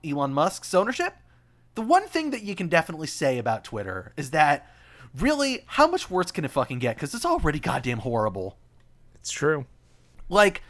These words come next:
Speaker 1: for fuck's sake, y'all should see wrestling Twitter and how fucking awful and a cesspit it is. Just, like, filled with all these fucking grifters and, like, horrible people with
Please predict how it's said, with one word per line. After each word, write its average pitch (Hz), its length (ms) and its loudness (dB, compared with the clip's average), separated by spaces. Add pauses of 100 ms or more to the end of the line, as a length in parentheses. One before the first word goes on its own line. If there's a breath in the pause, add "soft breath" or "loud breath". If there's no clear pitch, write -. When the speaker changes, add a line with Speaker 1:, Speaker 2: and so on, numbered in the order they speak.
Speaker 1:
for - 160 0
fuck's 320 340 8
sake, 165 460 0
y'all 262 280 6
should 160 320 -4
see 160 640 -2 (220 soft breath)
wrestling 135 540 2
Twitter 104 480 -4 (240 soft breath)
and - 120 -2
how 175 440 4 (160 soft breath)
fucking 208 640 4 (220)
awful 170 560 10
and 156 160 2
a 139 40 0
cesspit 175 680 0
it 123 120 -4
is. 107 320 -6
Just, 139 400 -6
like, 180 260 4 (220 soft breath)
filled 359 480 0
with 262 180 0
all 233 160 6
these 202 220 -8
fucking 202 460 2
grifters 160 680 -4
and, 156 200 -4
like, 135 260 -2 (300 soft breath)
horrible 175 720 2
people 175 360 -8
with 139 220 -4